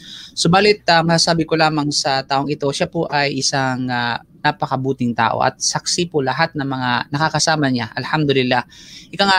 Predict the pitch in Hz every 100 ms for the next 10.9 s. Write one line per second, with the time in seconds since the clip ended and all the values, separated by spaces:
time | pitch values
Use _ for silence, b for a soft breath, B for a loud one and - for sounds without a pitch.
0 | 185 180 180 190 180 180 175 160 180 165
1 | - - - - - - - 160 160 135
2 | 135 - 123 120 113 117 - - - 127
3 | 175 220 - B B B B B 175 190
4 | 196 185 202 196 190 170 165 160 202 202
5 | 175 180 190 202 208 190 175 175 185 175
6 | 180 - 170 160 160 160 160 156 165 151
7 | 135 135 - 143 147 143 156 160 160 156
8 | 156 147 143 147 147 139 143 139 139 135
9 | 147 143 131 127 123 147 143 143 151 135
10 | 135 135 123 - 135 127 135 127 127